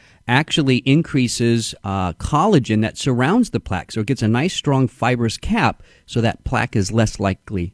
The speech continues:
to rupture. And then the last layer, the wall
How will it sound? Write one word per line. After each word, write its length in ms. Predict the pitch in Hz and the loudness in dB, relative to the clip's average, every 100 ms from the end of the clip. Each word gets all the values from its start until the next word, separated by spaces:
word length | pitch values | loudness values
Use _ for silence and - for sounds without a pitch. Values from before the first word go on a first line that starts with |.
| - | -8
to 120 | 95 | -4
rupture. 540 | 90 104 101 - - _ _ _ - - - | 0 0 -2 -8 -12 _ _ _ -20 -16 2
And 160 | 135 | 4
then 100 | 139 | 4
the 100 | 135 | 4
last 400 | 131 175 247 - | 2 2 2 0
layer, 320 | 147 123 131 | 2 4 4
the 100 | 123 | 4
wall 640 | 120 147 208 131 101 147 | 2 2 2 2 2 0